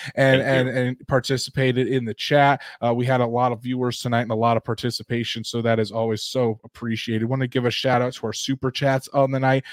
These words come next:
Speaker 1: The C F O of Horseshoe Huddle, Patrick Rye, for his super chat. Stats Matt, my beautiful wife Danielle Moore, uh, for those super chats. And, and thank, thank you all so much to everybody else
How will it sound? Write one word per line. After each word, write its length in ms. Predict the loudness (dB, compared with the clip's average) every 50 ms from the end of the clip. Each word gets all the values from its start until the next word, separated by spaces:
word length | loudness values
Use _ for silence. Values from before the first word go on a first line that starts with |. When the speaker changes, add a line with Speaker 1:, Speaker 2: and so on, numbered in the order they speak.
| -16 -16 -10 0 0
Speaker 1:
The 80 | 0
C 260 | 0 0 -2 0 0
F 160 | 0 0 2 4
O 160 | 4 4 4
of 100 | 2 0
Horseshoe 380 | -2 -4 -2 -2 -2 -2 -2
Huddle, 240 | 2 4 4 4 4
Patrick 400 | 2 4 2 2 2 0 -4 -12 _
Rye, 300 | 2 4 4 6 4 4 2
for 140 | 0 -6 -2
his 240 | 0 0 0 0
super 320 | -2 -4 -4 -4 -2 -6 -6
chat. 360 | 0 2 4 4 4 2 0
Stats 540 | -8 -12 -4 0 2 2 2 2 -2 -6 -2
Matt, 300 | 0 2 2 2 0 -4 -8 -16 -18 -12 _
my 140 | 0 0 2
beautiful 500 | 2 0 -2 -2 -2 -2 -2 -2 0 2
wife 260 | 2 4 2 2 0 _
Danielle 480 | -4 -2 -2 -2 -2 -2 -2 -2 -2 -4
Moore, 400 | -4 -4 -4 -2 -2 -2 -4 -6 -10 -18 -14 -4 0
uh, 160 | 2 2 2
for 560 | 0 -2 -4 -2 0 2 4 4 4 2 2 0
those 200 | 0 0 0 -2
super 360 | -4 -4 -4 -4 -4 -4 -8
chats. 420 | -2 0 2 4 4 2 2 -2 -2
And, 260 | 2 2 2 2 2
and 300 | 0 0 0 -2 -4 -6
thank, 300 | 0 2 2 2 2 2
thank 180 | 0 -2 0 -2
you 140 | -4 0
all 160 | 2 2 2 0
so 340 | -4 -2 0 2 2 2
much 360 | 2 2 0 0 0 -2 -4 -4
to 120 | -2 0
everybody 500 | 2 2 2 0 0 0 0 0 0 0 -2
else 340 | -2 -2 -2 -2 -4 -8